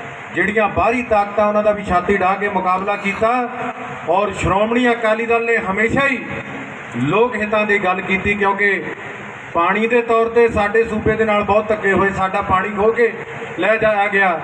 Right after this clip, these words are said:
ਸਾਨੂੰ ਰਾਜਧਾਨੀ ਨਹੀਂ ਮਿਲੀ। ਇਹ ਸੂਬਾ ਵੀ ਜਿਹੜਾ ਸੀ,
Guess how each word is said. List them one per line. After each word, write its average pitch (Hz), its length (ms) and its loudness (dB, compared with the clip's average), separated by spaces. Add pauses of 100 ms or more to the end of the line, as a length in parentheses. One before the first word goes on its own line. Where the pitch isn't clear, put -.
(440)
ਸਾਨੂੰ 233 320 0
ਰਾਜਧਾਨੀ 247 560 0
ਨਹੀਂ 247 140 0
ਮਿਲੀ। 233 280 2 (320)
ਇਹ 226 160 4 (100)
ਸੂਬਾ 247 360 2
ਵੀ 285 100 -2
ਜਿਹੜਾ 254 300 2
ਸੀ, 226 260 -2